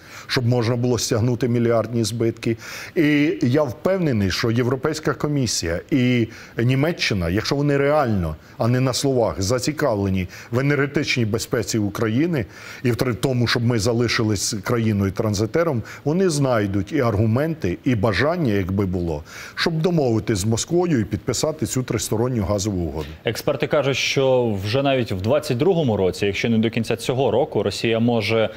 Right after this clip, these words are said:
Speaker 2: скоротити обсяги постачання газу через нашу Г Т С, тому що в них буде готовий Північний потік. Вони його добудують,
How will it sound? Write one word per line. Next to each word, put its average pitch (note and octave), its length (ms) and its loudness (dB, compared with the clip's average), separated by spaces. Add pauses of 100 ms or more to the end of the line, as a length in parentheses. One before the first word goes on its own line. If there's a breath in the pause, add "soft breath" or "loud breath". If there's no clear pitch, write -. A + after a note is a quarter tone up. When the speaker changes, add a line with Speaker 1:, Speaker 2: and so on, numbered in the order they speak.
(200 loud breath)
Speaker 2:
скоротити C#3 640 -2
обсяги G2 580 0
постачання G2 680 -2
газу F#2+ 300 0
через F#2 460 -4
нашу G2+ 380 0
Г F#2 120 -2
Т A2+ 100 -2 (140)
С, - 160 -8 (260 loud breath)
тому C3 180 2
що - 160 0
в C#3 60 2
них D3 140 0
буде C#3 160 2
готовий C#3+ 340 0
Північний C#3 420 0
потік. D3+ 340 -2 (140)
Вони A#2+ 180 2
його A#2+ 120 2
добудують, C3+ 520 0